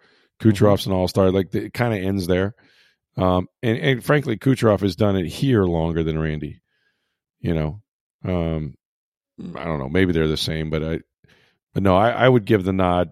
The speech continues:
Speaker 1: I think Kuch, if you ranked all the players in the N H L, what would you say? Top five?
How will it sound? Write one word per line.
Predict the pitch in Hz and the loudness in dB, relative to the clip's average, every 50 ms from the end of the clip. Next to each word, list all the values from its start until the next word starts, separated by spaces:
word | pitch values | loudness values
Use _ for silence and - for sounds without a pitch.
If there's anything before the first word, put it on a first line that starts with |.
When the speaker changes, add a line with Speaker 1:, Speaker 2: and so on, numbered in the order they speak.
| _ - | _ 0
Speaker 1:
I | 110 113 | 0 2
think | 120 113 - - | 2 0 -2 0
Kuch, | - 123 120 101 - - - - - _ _ _ _ _ _ _ _ _ _ _ _ _ _ _ _ | 2 2 2 2 0 -4 -10 -12 -14 _ _ _ _ _ _ _ _ _ _ _ _ _ _ _ _
if | - 110 95 | 0 0 2
you | 113 143 160 151 | 2 4 4 6
ranked | 147 139 123 110 - - _ | 6 4 4 2 -2 -6 _
all | - 110 113 120 123 | 4 6 6 8 6
the | 127 123 110 101 - _ | 6 4 2 -2 -8 _
players | - - 110 107 101 98 95 85 | -2 0 2 4 4 4 2 2
in | 90 92 | 0 -2
the | 92 92 | 0 0
N | 92 92 | 0 -2
H | 87 - - | -4 -4 -2
L, | - 90 85 80 76 71 - _ _ _ _ _ _ _ | 0 0 2 0 -2 -4 -8 _ _ _ _ _ _ _
what | 139 117 110 | 0 2 2
would | 107 104 | 4 2
you | 98 98 | 0 -2
say? | - - 87 80 80 | -2 -2 -2 -2 -4
Top | - - 98 90 - - | -2 -2 -2 -2 -2 -4
five? | - 85 85 98 147 147 - | -4 -4 -4 -4 -6 -8 -10